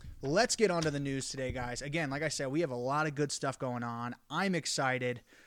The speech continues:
Uh, finally, a really, really good day in many, many months. So, uh, and yesterday was good too, but I think today is gonna be even better,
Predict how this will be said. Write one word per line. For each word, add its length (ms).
Uh, 200
finally, 1040
a 100
really, 340
really 240
good 200
day 360
in 520
many, 300
many 260
months. 540
So, 400
uh, 140
and 100
yesterday 320
was 140
good 180
too, 260
but 220
I 140
think 180
today 200
is 100
gonna 140
be 160
even 160
better, 340